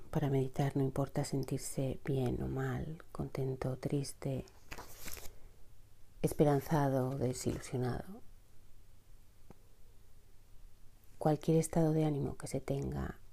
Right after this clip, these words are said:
es el mejor estado de ánimo posible en ese momento para hacer meditación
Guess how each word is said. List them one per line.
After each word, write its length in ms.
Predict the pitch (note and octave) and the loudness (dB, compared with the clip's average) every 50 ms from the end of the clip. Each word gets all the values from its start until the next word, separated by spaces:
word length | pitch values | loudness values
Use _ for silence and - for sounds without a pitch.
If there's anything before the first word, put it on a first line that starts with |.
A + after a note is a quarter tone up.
| - - - - - - - - - - - - - - - - - - - - - - | -12 -12 -12 -12 -14 -18 -20 -20 -18 -16 -14 -14 -14 -16 -16 -16 -16 -16 -16 -16 -6 -2
es 260 | - C#3+ C#3 C#3 - | 0 0 0 0 0
el 100 | - D3 | 0 0
mejor 280 | C#3+ C#3+ C#3+ - D3 C#3 | 2 0 0 0 -2 -2
estado 320 | C#3 - - D3+ C#3+ C#3 | -2 0 0 0 2 2
de 120 | C#3 D3 C#3 | 2 2 4
ánimo 280 | C#3 C#3 C#3 D3 C#3 | 4 4 4 2 2
posible 500 | - C#3+ C#3 - - C#3+ C#3 C#3 C#3 C#3+ | 2 0 -2 -2 -2 -2 -2 0 0 0
en 100 | C3 C3 | 0 0
ese 260 | C#3+ C#3+ - - D3 | -2 -2 -2 -2 -2
momento 520 | D3 C#3+ C#3 C#3 C3+ C3+ C#3 C#3 - B2+ C3+ | -2 -2 -2 0 0 0 0 0 0 0 0
para 180 | - C3 - | 0 0 -2
hacer 220 | C#3+ - - D3 - | -2 -2 -2 -2 0
meditación 760 | C#3+ C#3+ C#3 C3+ - C#3 C#3 - - D#3+ C#3+ C3+ C3 - - | 2 2 2 0 0 -2 -4 0 2 4 6 6 4 2 0